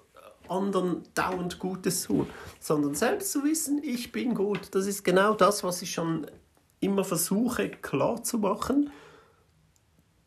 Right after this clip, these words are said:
dass wir wissen, nein, wir verändern die Welt nicht mit dem, was wir tun. Aber wir wissen, wir tun das Richtige, wie die anderen leben, ist uns scheißegal. Ich mach, was ich kann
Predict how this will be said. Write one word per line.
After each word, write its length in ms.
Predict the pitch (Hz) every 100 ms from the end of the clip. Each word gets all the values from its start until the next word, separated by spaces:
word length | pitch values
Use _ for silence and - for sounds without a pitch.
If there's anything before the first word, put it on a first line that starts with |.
| _ _ _ _ -
dass 240 | 135 135
wir 240 | 131 113 131
wissen, 540 | 233 - - 285 - -
nein, 520 | 269 226 311 170 123
wir 120 | 156
verändern 600 | 165 - - 175 240 196
die 100 | 190
Welt 240 | 180 180 180
nicht 320 | 269 - -
mit 200 | 226 -
dem, 200 | 233 247
was 240 | 208 -
wir 160 | 208 -
tun. 300 | 262 302 - - _ - - _ _
Aber 520 | - 151 143 135 - - _ _ _ -
wir 180 | 139 175
wissen, 480 | 285 - 302 269 226
wir 200 | 220 226
tun 240 | 254 240
das 180 | 226 -
Richtige, 600 | 247 - 254 226 220 240 -
wie 100 | 143
die 140 | 156
anderen 320 | 165 185 185
leben, 320 | 175 151 202 -
ist 240 | - -
uns 160 | 120 -
scheißegal. 680 | 131 127 143 175 240 240 -
Ich 280 | 214 220 -
mach, 320 | 208 220 -
was 220 | 139 -
ich 160 | - -
kann 220 | - 392